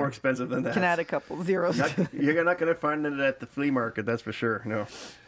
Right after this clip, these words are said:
Speaker 2: Okay, so some of the alterations that I've made on this, like I said, I brought this home a couple of years ago, and then I kind of play with it every
Speaker 1: But you're
Speaker 2: time I
Speaker 1: gonna
Speaker 2: do.
Speaker 1: change the name, right? For each
Speaker 2: No, it's
Speaker 1: alteration.
Speaker 2: still B B C. <gasps> But I always tell people, "So you want a regular B B C,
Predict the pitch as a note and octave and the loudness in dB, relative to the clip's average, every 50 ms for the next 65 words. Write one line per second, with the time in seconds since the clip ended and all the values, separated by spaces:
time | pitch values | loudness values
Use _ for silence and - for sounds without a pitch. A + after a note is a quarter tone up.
0 | - - - _ - _ - D#3+ C3+ - - D#3+ D#3+ D#3 - - - G#3 A3+ A3 | -20 -20 -20 _ -12 _ -2 -2 -2 2 2 4 4 4 0 -4 -8 -6 -4 -2
1 | E3 E3+ F#3 F#3+ - E3+ D#3 D#3 F3 F3 D3+ C#3 C3+ C3+ C3+ B2 B2 C3 D#3+ G3 | 0 0 0 0 0 0 0 0 0 0 -2 -2 0 0 0 0 2 2 2 2
2 | - F3 C#3+ B2 A2+ - A2+ A#2+ A#2 - C#3 B2+ A2 A2 A2+ G2+ B2 A#2+ C3 - | 2 2 0 2 0 -2 -2 -4 -2 2 2 2 2 0 -2 0 -2 -2 -2 -2
3 | - - - B2+ B2+ B2 - B2 G#2+ B2 A#2 A#2 B2 B2 A#2 A#2+ G#2+ - A2 G#2 | -6 -4 -2 0 0 0 -2 -2 -2 -2 0 0 0 0 -2 -4 -2 0 0 2
4 | G2+ G2+ G#2 G2 - - B2 A#2+ A#2 A#2 A2+ B2 A#2+ B2 A#2+ B2 B2 A#2+ A#2+ - | 0 0 -2 -6 -8 -4 -2 0 0 2 2 2 2 2 2 2 2 2 0 0
5 | - A2+ A#2 A#2 A#2 A2 - - - B2 A2 G#2+ - - A#2 G#2+ G#2 G#2 G2+ G2+ | 0 0 0 0 -2 -4 -8 -8 -6 -4 -4 -4 -4 -2 -2 -2 -2 -2 -6 -8
6 | - - - - A#2+ A#2+ - F#3+ - - F#3+ G3 G3+ G#3 G#3 A3+ G3+ G#3 G#3 - | -8 -8 -4 -2 -2 0 0 0 0 2 0 0 0 0 0 0 0 0 -2 0
7 | - A3+ B3 B3 A#3 G3+ F3+ E3 D#3 D3 C#3 C3+ C3 D3 E3 F#3+ G#3 - - - | 0 0 0 2 0 0 0 -2 -2 -4 -4 -2 0 0 0 0 -2 -6 -10 -12
8 | - - - - - E3+ E3 D#3 - - D#3+ D3+ D#3 D#3+ F3+ D#3+ D3+ C#3+ C#3 D3 | -12 -14 -16 -4 -2 -2 0 0 0 2 2 2 2 2 2 2 2 0 0 -2
9 | - - D#3 C3 C3 D3 D3+ B2+ C#3 C#3+ D3 F3 F3+ - - A3+ C4 - - - | -4 -2 0 2 2 0 2 2 2 2 2 0 -4 -4 -4 -6 -6 -6 -4 -2
10 | - - - - - - - - - _ _ _ _ _ _ C3+ C3+ C3+ D3 E3+ | -2 0 0 -2 -6 -10 -18 -20 -20 _ _ _ _ _ _ 0 2 2 2 0
11 | E3+ - - D#3+ D#3 - E3 D#3+ - D3 C3 C3 A#2 A2 - D#3 C3+ A#2+ A#2+ A#2+ | -2 0 0 -2 0 2 -2 -2 -2 -2 -2 -2 -4 -2 -2 0 0 0 2 0
12 | A#2+ A2+ G#2+ G#2+ A#2 C#3 D#3 E3+ E3+ D#3+ F3+ F#3 F3 F#3 F#3+ E3+ - F#3+ F#3+ G3+ | 0 0 0 2 0 2 2 2 0 0 0 -2 0 -2 -2 -2 -2 -2 -2 -4
13 | G#3 | -6